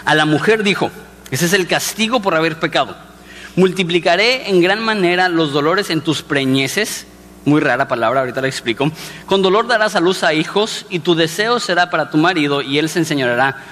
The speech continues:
sobre ti". Veo aquí tres castigos. Uno dice, "Multiplicaré tus dolores en tus preñeces".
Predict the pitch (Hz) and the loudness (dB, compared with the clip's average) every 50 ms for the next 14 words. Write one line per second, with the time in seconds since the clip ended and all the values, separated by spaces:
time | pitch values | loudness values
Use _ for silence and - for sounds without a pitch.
0 | - - - 147 135 131 117 143 135 147 165 180 180 185 196 160 - 185 180 - | -14 -6 -2 -2 0 0 0 0 2 2 2 0 0 -2 -4 -2 0 0 0 -2
1 | - 170 - - 160 131 92 - - - - - - - - - - - - - | -4 -6 -4 -2 -2 -4 -4 -6 -12 -14 -16 -20 -20 -20 -20 -20 -20 -18 -18 -18
2 | - - - - 208 208 214 240 277 269 233 214 196 180 170 - 202 185 - - | -20 -6 0 2 4 4 4 4 2 2 0 0 0 0 0 0 -2 -2 -6 -4
3 | - - 180 180 185 170 160 185 151 170 170 165 170 170 160 165 202 240 269 277 | 0 2 4 4 2 2 -2 -6 -2 -2 -2 0 2 0 2 2 0 -2 -2 -4
4 | - - 214 202 180 185 175 170 180 185 190 185 175 160 147 156 143 - - - | -4 -2 -2 0 2 2 2 2 2 0 0 -2 -2 -2 0 -2 -2 -2 -2 -2
5 | 139 139 131 143 156 165 165 160 - - - - - | 0 2 2 4 4 4 2 0 -2 -6 -8 -10 -12